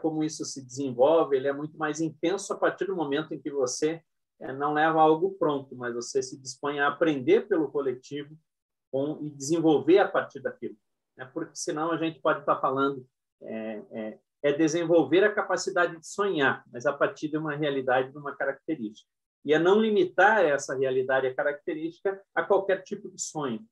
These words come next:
Isso leva a uma capacidade criativa fenomenal, né? E aí eu posso citar aqui, é, exemplos fenomenais, é, de poesia, de música, de arte, de dança, de robótica, de matemática, de engenharia,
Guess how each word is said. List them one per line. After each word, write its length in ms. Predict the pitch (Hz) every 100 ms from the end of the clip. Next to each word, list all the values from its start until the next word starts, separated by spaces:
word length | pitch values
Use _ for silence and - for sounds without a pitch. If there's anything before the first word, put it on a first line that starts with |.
| _ _ _ _
Isso 300 | 190 196 226
leva 680 | 170 165 202 165 147 120 -
a 80 | 123
uma 220 | 139 139
capacidade 840 | - 156 165 151 165 143 151 160 180
criativa 960 | 160 156 - - - 185 156 127 - _ _ _ -
fenomenal, 720 | 185 185 165 143 110 92 - _ _ _ _
né? 460 | 117 135 127 110 110
E 160 | 113
aí 280 | 131 127 143
eu 180 | 160 135
posso 280 | 147 151 156
citar 400 | - 127 - 143
aqui, 500 | 123 - 151 165 131 - _ -
é, 180 | 127 -
exemplos 580 | 123 117 139 147 147 -
fenomenais, 840 | 147 151 143 113 117 135 156 156 - _ _ -
é, 500 | 123 123 123 123 117
de 180 | 113 135
poesia, 680 | 156 175 127 131 185 165
de 80 | 135
música, 680 | 139 143 175 175 139 - 139
de 160 | 127 131
arte, 500 | 127 143 147 - 139
de 140 | 127
dança, 760 | 120 131 143 143 - 139 131 123
de 160 | 127
robótica, 800 | 131 131 131 143 139 - - 127
de 100 | 127
matemática, 720 | 127 127 139 139 139 - 131
de 100 | 127
engenharia, 840 | 127 135 139 120 123 151 147 131